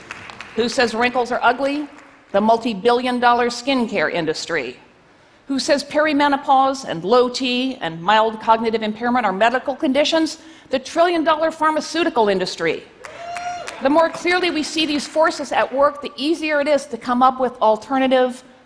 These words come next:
more positive, and more accurate narratives.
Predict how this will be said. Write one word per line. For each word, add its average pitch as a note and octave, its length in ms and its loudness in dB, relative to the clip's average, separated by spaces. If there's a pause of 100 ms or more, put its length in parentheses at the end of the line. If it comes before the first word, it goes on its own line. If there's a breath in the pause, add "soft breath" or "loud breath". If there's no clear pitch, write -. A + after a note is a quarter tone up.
more A3 160 2
positive, A#3+ 720 0
and G#3+ 240 -4
more A3+ 260 0
accurate G#3 580 -4
narratives. E3 840 -4